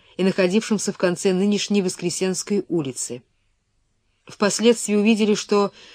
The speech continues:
популярность цесаревны в среде гвардейских солдат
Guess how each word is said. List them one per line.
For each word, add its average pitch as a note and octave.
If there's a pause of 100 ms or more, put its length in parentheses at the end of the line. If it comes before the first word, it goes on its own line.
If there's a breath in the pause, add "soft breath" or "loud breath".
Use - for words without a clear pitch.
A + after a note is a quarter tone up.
(160 loud breath)
популярность G#3
цесаревны F#3
в -
среде F3
гвардейских E3+
солдат E3+